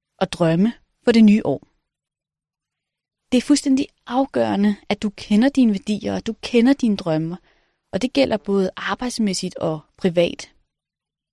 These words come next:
Fordi når du kender dem, så kan du sætte mål og lave handlingsplaner, der stemmer overens med det, som du i virkeligheden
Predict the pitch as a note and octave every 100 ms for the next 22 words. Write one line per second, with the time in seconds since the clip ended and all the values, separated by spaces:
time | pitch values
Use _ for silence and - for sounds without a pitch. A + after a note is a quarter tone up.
0 | _ _ _ _ _ _ B3+ B3 A3+ B3
1 | A#3 - - C4+ D4 A#3+ A#3 B3 _ _
2 | _ - C4+ - C#4 B3 - - A3+ G3
3 | G3 G#3 C4 C#4 - - G#3+ F#3+ F3 -
4 | G3+ A3+ C4+ C#4 - G3+ E3+ - F3 _
5 | _ _ A3 - G#3 G3 F#3+ - B3+ -
6 | A#3 G#3 A3 - A3 A#3 G#3 A#3 G#3+ -
7 | A#3+ B3+ - B3 - F3+ E3 D#3